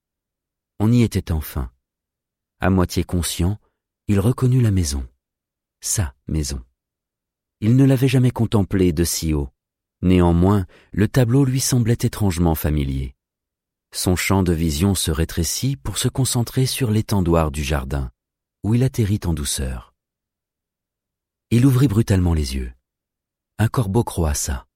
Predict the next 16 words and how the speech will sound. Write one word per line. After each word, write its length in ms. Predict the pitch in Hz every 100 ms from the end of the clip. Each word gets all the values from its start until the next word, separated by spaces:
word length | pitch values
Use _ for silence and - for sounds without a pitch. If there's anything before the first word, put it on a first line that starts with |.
| _ _ _ _ _ _ _
Croa ! 680 | - 110 113 120 143 151 - _ _ _ _ _
Croa ! 560 | - 131 156 165 156 - _ _ _ _ _ _ _ _ _
Le 160 | - 90
réveil 400 | 95 92 104 101
indiquait 400 | 95 95 - 104
cinq 320 | - 110 -
heures 220 | 78 71
à 80 | 73
peine. 400 | - 73 71 67 _ _ _ _ _ _ _ _ _ _ _ _ _ _ _ _ _ _ _ _ -
Seiji 640 | - 139 135 101 127 156
Asumi 520 | 107 - 90 90 107
bâilla 480 | 76 82 80 90 73
sans 180 | - 82
décrocher 540 | 78 - 78 - 78
la 80 | 73
mâchoire. 580 | 69 - 67 65 58